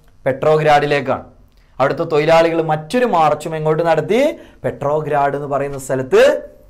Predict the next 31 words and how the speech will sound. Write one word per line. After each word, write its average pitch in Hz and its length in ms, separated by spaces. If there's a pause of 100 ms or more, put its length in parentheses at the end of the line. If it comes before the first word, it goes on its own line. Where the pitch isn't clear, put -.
നടത്തി. 113 480 (560)
പിന്നെ 262 300
പറയേണ്ട 175 400
പ്രധാനപ്പെട്ട, 165 540
നമ്മൾ 160 240
ഓർത്തു 151 280
വെക്കേണ്ട 156 220
ഒരു 156 140
കാര്യം 135 200
എന്താണെന്ന് 143 280
വെച്ചാൽ, 127 420 (260)
ഈ 226 180
ഒരു 202 220
സമരം 170 420
തുടങ്ങിയ 160 380
സമയത്ത് 156 380
പട്ടാളക്കാർ 143 580
ആരൊപ്പമായിരുന്നു? 123 680 (840)
പട്ടാളക്കാർ 196 460
ഗവൺമെന്റിന്റെ 147 560
ഒപ്പമായിരുന്നല്ലേ, 131 500
സോൾജിയേഴ്സ് 147 540
ഗവൺമെന്റിന്റെ 151 480
ഒപ്പമായിരുന്നു. 135 360
നമുക്ക് 135 340 (240)
അറിയുന്നൊരു 160 480
കാര്യമുണ്ട്, 147 460 (200)
Bloody 139 280
Sunday 160 340
നമ്മൾ 156 200
പഠിച്ചതാണ്. 151 580